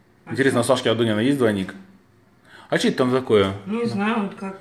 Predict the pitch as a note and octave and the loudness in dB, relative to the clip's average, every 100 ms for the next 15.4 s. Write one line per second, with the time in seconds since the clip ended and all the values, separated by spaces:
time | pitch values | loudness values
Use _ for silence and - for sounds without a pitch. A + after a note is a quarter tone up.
0 | - A#2+ A#2+ C3+ C3 C3+ C3+ C#3 C3+ C3+ | -8 -4 -2 -2 2 4 4 6 4 2
1 | - - - G#3 G#3 G3 - G#3+ G3 A#2+ | -8 -12 -8 -6 -6 -10 -8 -6 -4 0
2 | B2+ B2 A#2+ A#2 A#2 - - C3 A#2+ G#2 | 2 2 0 0 -2 -6 -12 -6 -4 -2
3 | G#2+ A#2 A2 G2+ F#2+ F#2+ A2+ B2+ C#3 D#3+ | -2 0 0 -2 -8 -6 -2 0 2 4
4 | F#3+ D#3+ A#2 A2 G#2 G2 A2 G#2+ G2+ F#2+ | 4 4 0 0 0 -2 -2 0 0 0
5 | A#2+ E3 - - _ F#3 F3+ E3+ F3 E3 | 0 -2 -10 -20 _ -18 -18 -16 -16 -18
6 | - _ _ _ _ _ _ - - - | -20 _ _ _ _ _ _ -20 -20 -20
7 | - - A2+ - - G#2+ G2 F#2 F#2 F2+ | -14 -8 -8 -4 -2 -2 -2 -6 -8 -10
8 | F2+ G2 - _ _ _ _ - _ - | -12 -14 -20 _ _ _ _ -20 _ -20
9 | - - - G2+ - - - - _ _ | -20 -20 -4 -2 -2 -8 -20 -20 _ _
10 | _ _ _ _ _ _ _ _ _ _ | _ _ _ _ _ _ _ _ _ _
11 | _ _ _ _ _ _ _ _ _ _ | _ _ _ _ _ _ _ _ _ _
12 | - - A2+ B2+ B2 - A2 G#2+ B2+ A2+ | -20 -8 0 0 0 -2 0 4 4 4
13 | G#2+ G2+ G#2 - E3 D#3 A2 G2 C3+ C#3 | 0 -10 -8 -2 -2 -2 -8 -2 0 2
14 | C3 A#2+ G#2 F#2+ - G#2 E3 G3+ G3 F3 | 4 4 2 0 -2 2 2 4 2 0
15 | A2+ A#2 G#2+ G2+ | 2 4 2 0